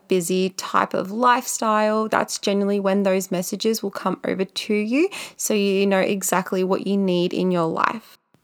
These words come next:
It's even like deja vu. Like, these moments are where it's like, "Hey, I've actually feel like I've been here before. And I know the way that it needs, like, I need to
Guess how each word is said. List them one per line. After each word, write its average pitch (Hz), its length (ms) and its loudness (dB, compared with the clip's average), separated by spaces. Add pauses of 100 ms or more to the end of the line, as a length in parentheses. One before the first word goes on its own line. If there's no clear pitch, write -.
It's 247 180 -2
even 233 320 4
like 330 240 2
deja 208 460 2
vu. 175 360 0
Like, - 320 -4
these 196 320 2
moments 254 640 0 (100)
are 196 440 2
where 190 720 0
it's - 180 -6
like, 202 160 0
"Hey, 190 300 0
I've 190 180 0
actually 285 460 -2
feel 180 360 -2
like 175 220 0
I've 190 180 -4
been 175 200 2
here 180 200 0
before. - 680 -4 (560)
And 220 360 0
I 214 180 2
know 208 540 2
the 247 100 2
way 208 300 2
that 196 160 0
it 196 80 0
needs, 185 580 0 (120)
like, 196 180 -2
I 185 100 4
need 190 280 2
to - 100 -12